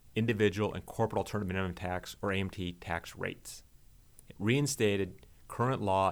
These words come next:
individual and corporate A M T tax rates. Now, the problem for corporations is that the current law alternative minimum tax rate is twenty percent, which under both the House and the Senate bills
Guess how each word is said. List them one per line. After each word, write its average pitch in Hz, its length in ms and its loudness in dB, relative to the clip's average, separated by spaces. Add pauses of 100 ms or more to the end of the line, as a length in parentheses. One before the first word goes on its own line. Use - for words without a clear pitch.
individual 98 800 0
and 90 140 -8
corporate - 560 -2
A 95 140 0
M 95 100 0
T 92 240 -4
tax 85 380 -6
rates. - 340 -12 (1400)
Now, 104 80 0
the 101 80 -2
problem 120 600 6 (800)
for 104 120 -6
corporations 104 880 0 (460)
is 110 100 0
that 113 140 4
the 101 80 -2
current 160 340 2
law 98 220 6
alternative 117 320 -2
minimum 110 240 2
tax 113 260 -2
rate 90 320 -2 (920)
is 131 160 0
twenty 107 320 4
percent, - 500 -2 (1120)
which 120 180 0
under 123 140 4
both 117 200 4
the 110 80 2
House 113 220 4
and 110 80 0
the 104 60 -2
Senate 160 240 2
bills 101 460 2